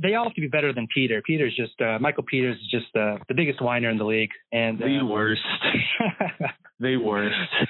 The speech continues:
Speaker 2: Just
Speaker 1: But that's
Speaker 2: all
Speaker 1: also
Speaker 2: around.
Speaker 1: why we love him, I guess.
Speaker 2: Human garbage. No, yeah, love,
Speaker 1: <laughs>
Speaker 2: love you, Petey. Hate your team, but love you. And I'm, uh, once again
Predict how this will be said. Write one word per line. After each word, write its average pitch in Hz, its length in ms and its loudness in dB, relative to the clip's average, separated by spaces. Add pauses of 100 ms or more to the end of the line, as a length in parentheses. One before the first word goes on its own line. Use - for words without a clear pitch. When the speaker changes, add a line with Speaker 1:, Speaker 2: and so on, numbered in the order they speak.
(200)
Speaker 2:
Just 110 140 0
Speaker 1:
But 151 200 2
that's - 40 -2
Speaker 2:
all 185 240 2
Speaker 1:
also 175 160 0
Speaker 2:
around. - 140 2
Speaker 1:
why 151 160 2
we 151 100 2
love 117 280 0
him, 113 140 -2
I 113 80 2
guess. 113 240 2 (540)
Speaker 2:
Human 185 480 2 (260)
garbage. 123 600 2 (320)
No, 120 100 2 (260)
yeah, 98 240 2
love, 143 280 0
Speaker 1:
<laughs> - 60 -18
Speaker 2:
love 151 200 2
you, 160 160 0
Petey. 156 440 0
Hate 131 200 0
your 117 180 -2
team, 151 260 2
but 135 140 -2
love 120 260 0
you. 117 280 0
And 110 260 0
I'm, 107 80 0
uh, 110 720 2
once 139 240 -2
again 135 260 0